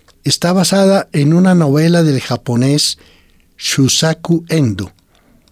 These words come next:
y trata de la persecución a los cristianos en el Japón en el siglo diecisiete. Liam Neeson es el protagonista y representa al jesuita Cristóbal Ferreira,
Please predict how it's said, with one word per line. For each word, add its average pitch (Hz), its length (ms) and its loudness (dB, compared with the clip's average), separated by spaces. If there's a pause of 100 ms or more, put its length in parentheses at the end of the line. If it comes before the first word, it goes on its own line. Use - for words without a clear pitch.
(280)
y 147 120 0
trata 185 640 -2
de 131 140 -2
la 120 160 -4
persecución 131 680 -2
a 170 80 2
los 151 180 0
cristianos 147 600 -2
en 127 100 -2
el 143 140 -2
Japón 123 440 -6 (420)
en 131 160 0
el 113 100 -2
siglo 123 560 -6
diecisiete. 95 760 -10 (1300)
Liam 185 440 0
Neeson 175 540 2
es 143 180 -4
el 156 120 0
protagonista 160 840 -2 (840)
y 151 120 -2
representa 170 760 0
al 156 260 -2
jesuita 160 680 -2
Cristóbal 160 720 -2
Ferreira, 120 680 -4